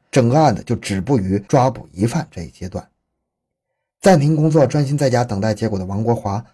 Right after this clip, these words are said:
左等右等，怎么也没等到案件的结果。耐不住心中的悲痛，他经常去警局里询问案件的进展，可是得到的结果却始终如一，这让作为父亲的他很是挫败。林宇下葬那天，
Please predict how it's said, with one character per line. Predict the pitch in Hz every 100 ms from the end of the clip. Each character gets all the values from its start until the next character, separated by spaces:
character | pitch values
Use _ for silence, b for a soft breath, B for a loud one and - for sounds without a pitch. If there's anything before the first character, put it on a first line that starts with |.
| b
左 | - 147 190
等 | 202 - 110
右 | 170 104
等， | 92 _ -
怎 | -
么 | 123
也 | 170
没 | 123
等 | 120 85
到 | -
案 | 113
件 | 95 92
的 |
结 | 82 90
果。 | 92 82 _ _ _ _ _ _ _ _ -
耐 | 135 107
不 |
住 | 110
心 | 98 123
中 | 113
的 | 95
悲 | 104
痛， | 104 - -
他 |
经 | 180 208 165
常 | 131
去 | 135
警 | - 87 92
局 | 110
里 | 110 -
询 | - 101
问 | 101
案 | 80 104
件 | 90
的 | 85
进 | 95 92
展， | - _ _ _
可 | - 110
是 | 107
得 | 107
到 | 127 117
的 |
结 | - 95
果 | 101 -
却 | - 95
始 | - 76
终 | 98
如 | 92 90
一， | 87 92 - _ _ _ _ _ -
这 | 151
让 | 123
作 | 131
为 | 123
父 | 120 131
亲 | 107 92
的 |
他 | 104
很 | 104 - 85
是 | 92
挫 | - 127
败。 | 98 - _ _ _ _ _ _
林 | 127 131
宇 | 98
下 | 98 123
葬 | 104 123
那 | 92
天， | 85 104 90